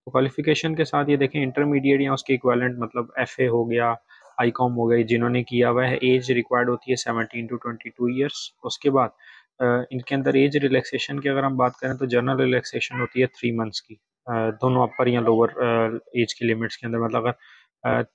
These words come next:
सत्रह साल में तीन महीने हैं तब भी वो अप्लाई कर सकता है, अगर बाईस साल हो चुकी है और बाईस साल से ऊपर तीन महीने तब भी वो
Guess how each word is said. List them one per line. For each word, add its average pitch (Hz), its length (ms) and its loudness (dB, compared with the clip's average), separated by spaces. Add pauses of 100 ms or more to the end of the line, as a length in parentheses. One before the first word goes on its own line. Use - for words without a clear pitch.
(260)
सत्रह 135 340 -2
साल 131 240 -2
में 135 160 -6
तीन 131 220 -4
महीने 135 260 0
हैं 131 260 0
तब 113 200 -4
भी 123 120 -2
वो 131 100 2
अप्लाई 131 300 0
कर 135 120 -4
सकता 123 320 -8
है, 127 60 0
अगर 120 100 -2
बाईस 110 280 -2
साल 135 140 0
हो 117 160 0
चुकी 131 280 -4
है 139 60 4
और 135 120 2
बाईस 117 280 -2
साल 131 120 0
से - 120 -6
ऊपर 131 180 -6
तीन 131 240 -2
महीने 131 220 -2
तब 117 200 -4
भी 123 120 2
वो 143 160 2